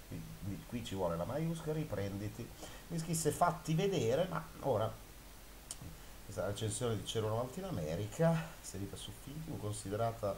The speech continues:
reputata utile per sette utenti, i tal dei tali, no, eh, questi qua. A proposito di Frusciante, ma io,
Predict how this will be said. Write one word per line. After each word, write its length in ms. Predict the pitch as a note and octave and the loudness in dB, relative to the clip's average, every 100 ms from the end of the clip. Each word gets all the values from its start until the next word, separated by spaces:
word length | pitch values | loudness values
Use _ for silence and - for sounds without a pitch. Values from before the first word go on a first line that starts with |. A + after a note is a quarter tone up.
| - - - - - - | -4 -14 -14 -14 -16 -12
reputata 380 | F#2 G#2+ A2+ G#2+ | -10 -6 -4 -4
utile 360 | - C3 G#2 G2+ | -4 -6 -4 -4
per 180 | - G2+ | -4 -4
sette 380 | - B2+ - A#2+ | -2 -2 -2 -6
utenti, 640 | C3+ - F2+ E2 G2+ - F#3 - - - - - - - - E2+ | -6 -6 -4 -6 -6 -2 -2 -4 -12 -16 -16 -16 -16 -16 -14 -10
i 120 | F#2 D#2+ - - | -10 -10 -12 -6
tal 180 | - C#3 | -2 -2
dei 180 | A#2+ A2 | -2 -2
tali, 480 | A2+ - - C#3+ E3+ - - - - - | -2 -2 -2 -4 -6 -12 -16 -16 -16 -12
no, 140 | - D#2+ G2 | -10 -6 -4
eh, 100 | F#2 - | -4 -4
questi 280 | A2+ - D#3+ | -6 -6 -6
qua. 180 | G2 F#2 | 0 0
A 100 | - - - - - - - - | 0 -8 -14 -16 -16 -16 -16 -14
proposito 360 | - G3+ A#3 C#3+ | -8 -2 2 2
di 100 | A#2+ | 0
Frusciante, 1040 | A2 C#3 C#3 - C3 D#2 F2 G#2 - D#3+ E3 | -2 -4 -4 0 2 2 -2 -4 0 0 0
ma 100 | - | -4
io, 240 | B3+ A3 | -4 -4